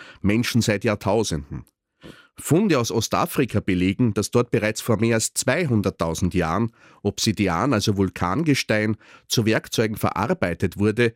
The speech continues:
das aus mehr als hundertfünfzig Kilometern Entfernung stammte. Das sind zu Fuß mehrere Tagesreisen, und dieses Material wanderte sicher durch mehrere Hände und wurde von einer Gruppe zur nächsten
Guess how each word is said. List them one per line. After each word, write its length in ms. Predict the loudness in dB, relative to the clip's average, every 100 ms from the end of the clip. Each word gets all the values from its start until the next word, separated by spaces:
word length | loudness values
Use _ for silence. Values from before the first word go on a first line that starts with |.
| -2
das 160 | 0
aus 180 | 0 0
mehr 160 | 0 2
als 180 | 2
hundertfünfzig 800 | 2 2 2 0 0 0 -2 -2
Kilometern 520 | 0 2 2 2 2 0
Entfernung 460 | 2 0 0 -2
stammte. 580 | -4 -6 -8 -10 -12 -12 _ _ _
Das 160 | -2 0
sind 180 | 0 2
zu 100 | 0
Fuß 280 | 2 2
mehrere 340 | 4 2 0 -2
Tagesreisen, 840 | -2 -2 -2 -4 -4 -2 0 0 -2 _ _ -8
und 160 | -2
dieses 200 | 0 2
Material 640 | 2 0 -2 0 0 0 -2
wanderte 400 | -2 -2 -2 -2
sicher 440 | 0 0 2 0
durch 200 | 0 0
mehrere 460 | 2 2 2 0 -2
Hände 360 | 0 0 2
und 140 | 0 2
wurde 200 | 0 0
von 200 | 0 -2
einer 240 | 0 -2
Gruppe 300 | 0 -2 0
zur 160 | 0 0
nächsten 480 | 0 -2 -2 -2